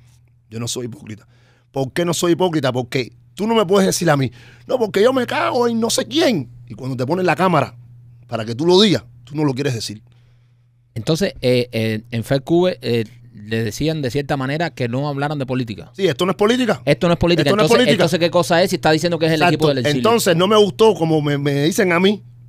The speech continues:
Speaker 1: que tenemos una en, en el uniforme un símbolo que se llama Patria y Vida. Ese símbolo, tú lo recogiste para buscar el apoyo político. Pero ni tan siquiera fue un político ahí.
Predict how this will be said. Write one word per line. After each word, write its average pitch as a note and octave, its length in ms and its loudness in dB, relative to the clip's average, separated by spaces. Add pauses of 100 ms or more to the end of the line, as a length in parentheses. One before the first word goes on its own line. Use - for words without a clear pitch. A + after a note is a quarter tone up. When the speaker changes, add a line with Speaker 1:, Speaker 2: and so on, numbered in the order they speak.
(100)
Speaker 1:
que D3 160 -4
tenemos G#3+ 520 2
una G#3+ 300 0 (160)
en, D#3 400 0
en D#3 180 -2
el D3 120 0
uniforme F3 500 0 (260)
un F3 160 -6
símbolo F#3 380 -2
que B2+ 80 -8
se A#2+ 60 -8
llama D#3+ 240 -4 (100)
Patria D#3 400 -4 (180)
y B2+ 140 -4
Vida. B2 400 -6 (960)
Ese G#3+ 220 0
símbolo, F3+ 580 2
tú E3+ 140 0
lo G3 80 4
recogiste F3+ 520 0
para C3 240 -6
buscar D3+ 420 -4 (340)
el C#3 160 -2
apoyo F3+ 380 4
político. D3+ 760 2 (680)
Pero C3 160 -4
ni D3+ 100 -2
tan C#3+ 120 -4
siquiera E3 300 2
fue G#3 120 -4
un G3 60 -4
político G3 420 2
ahí. G#3 160 4